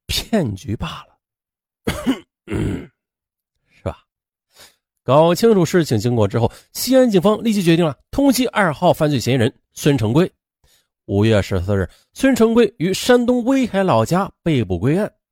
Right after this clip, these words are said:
但是被捕之后，杨孙二人依然坚持认为刘亮是个骗子，因为啊，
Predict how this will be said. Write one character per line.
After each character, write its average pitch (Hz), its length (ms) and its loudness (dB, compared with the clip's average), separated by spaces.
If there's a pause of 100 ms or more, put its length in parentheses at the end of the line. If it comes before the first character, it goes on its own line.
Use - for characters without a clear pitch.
(280)
但 208 160 0
是 208 80 -4 (380)
被 285 180 2
捕 190 160 -2
之 240 140 0
后， 240 200 2 (200)
杨 202 320 4
孙 254 200 0
二 220 180 -2
人 190 180 0
依 240 100 -2
然 180 240 2
坚 180 180 2
持 127 220 0 (240)
认 160 140 0
为 139 80 0
刘 104 320 -2
亮 151 180 0
是 151 140 -2
个 98 80 -4
骗 170 320 2
子， 98 80 -10 (640)
因 127 120 0
为 107 80 0
啊， 120 80 -2